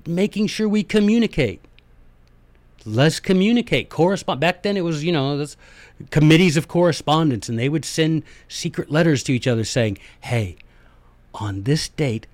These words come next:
let's all have a, a disturbance in the, in our cities. Let's all plan it at the same hour."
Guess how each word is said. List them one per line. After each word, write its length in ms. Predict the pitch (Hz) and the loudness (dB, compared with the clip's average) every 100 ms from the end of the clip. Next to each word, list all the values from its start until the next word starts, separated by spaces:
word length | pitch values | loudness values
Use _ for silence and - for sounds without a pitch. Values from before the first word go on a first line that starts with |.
| - | -14
let's 240 | 110 117 - - | -6 -6 -6 -10
all 380 | - 143 143 139 _ - 135 127 _ _ _ - - | -4 -2 -2 -2 _ -20 -20 -20 _ _ _ -20 -14
have 420 | - 123 123 113 - - | -6 -2 -2 -4 -10 -8
a, 400 | 110 98 92 - _ _ - | -6 -6 -10 -14 _ _ -6
a 100 | 120 | -4
disturbance 1040 | 117 - - 120 117 101 82 - - - - _ - _ _ _ _ _ _ _ _ _ _ _ _ - | -2 -4 -4 -2 -2 -4 -10 -12 -12 -12 -20 _ -20 _ _ _ _ _ _ _ _ _ _ _ _ -8
in 220 | 123 110 | -4 -2
the, 180 | 113 117 | -4 -2
in 120 | 117 | -2
our 120 | 107 | -2
cities. 440 | - 113 98 90 | -4 -8 -8 -10
Let's 140 | 101 - | -12 -10
all 260 | - 135 | 0 2
plan 320 | 151 - 143 135 | 2 0 0 0
it 40 | |
at 80 | 123 | -4
the 60 | 101 | -10
same 440 | - - 147 143 | -8 -4 -2 -2
hour." 420 | 123 131 147 185 | -2 -2 -2 -4